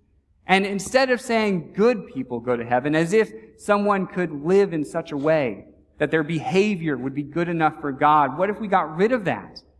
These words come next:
And instead simply said, "No, good people don't go to heaven, but redeemed people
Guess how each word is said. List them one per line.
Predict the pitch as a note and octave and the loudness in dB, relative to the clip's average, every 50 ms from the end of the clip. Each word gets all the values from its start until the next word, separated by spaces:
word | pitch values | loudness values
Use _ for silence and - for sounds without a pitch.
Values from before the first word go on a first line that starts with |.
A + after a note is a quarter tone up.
| _ _ _ _ _ _ _ _ | _ _ _ _ _ _ _ _
And | - D#3+ E3+ F3 | -2 0 0 0
instead | E3+ E3 E3 E3+ E3+ G#3+ G#3+ A3 A3+ A3 F#3 | 0 -2 -4 -2 0 2 4 4 4 2 -2
simply | - - G3+ G#3 G#3 G#3 G#3 G3+ F#3+ | -6 -6 -4 -4 -4 -4 -4 -4 -4
said, | F3+ - - G3 F3+ F3+ E3+ E3 - - - - - _ _ _ - | -4 0 2 4 4 4 4 0 -4 -12 -16 -20 -20 _ _ _ -6
"No, | A#3 A3+ A3+ A3+ A3+ A3+ A3 G#3+ | -2 0 2 4 4 4 2 0
good | F#3+ - B3+ C4 A#3+ - | -2 -6 -8 -8 -6 -6
people | A#3 B3 A3+ A3+ G#3+ G3 | -6 -6 -4 -4 -4 -4
don't | - F3+ F3+ F3+ F3 D3+ A#2+ - - - - - | -2 0 2 2 2 0 -4 -8 -16 -20 -10 -6
go | D3+ C3 | -4 -4
to | B2 A#2+ | -4 -4
heaven, | A#2 B2 A#2 A#2 A2 A#2+ B2+ C#3 E3 - - - - _ _ _ _ _ _ _ _ _ | -2 -2 -2 -2 -2 -2 -4 -4 -6 -8 -12 -20 -20 _ _ _ _ _ _ _ _ _
but | - D#3 D3+ D#3 D#3 | 0 0 0 0 -4
redeemed | D3 D3 C#3 C3+ - - D#3+ F3 F#3 F#3+ G3 G3+ G3+ G3 F#3 - - _ _ | -6 -6 -6 -8 -8 -6 -2 0 0 0 0 -2 -4 -6 -8 -12 -18 _ _
people | - - D#3 D3+ D3+ D3+ D3 C#3+ C#3 C#3 C3+ - | -12 -10 -10 -10 -10 -10 -10 -10 -10 -12 -14 -18